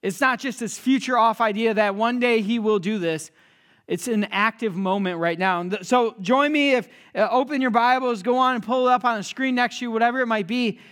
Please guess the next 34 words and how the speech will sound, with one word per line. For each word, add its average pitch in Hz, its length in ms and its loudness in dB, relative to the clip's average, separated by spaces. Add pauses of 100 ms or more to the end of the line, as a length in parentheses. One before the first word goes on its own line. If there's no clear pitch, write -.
Psalm 277 360 0
twenty-three, 254 480 -2
I 240 60 4
wanna 233 240 2
read 233 240 0
verses 220 440 0
one 208 360 -2
through 233 240 -4
three 202 320 -2
real 175 200 -4
quick. - 460 -12 (540)
And 185 80 -2
I - 20 0
want 233 180 0
you 233 100 0
to 220 60 -2
join 208 280 0
me 208 80 2
in 180 120 -2
that. 143 300 -4 (800)
This 214 80 -6
is 240 80 0
what 247 120 4
it - 20 -2
says. 208 520 0 (420)
"The 196 120 2
Lord 254 560 4
is 214 300 -6
my 208 160 0
shepherd, 185 800 -2
and 180 120 -6
I 180 120 -2
have 190 420 0
all 185 680 -2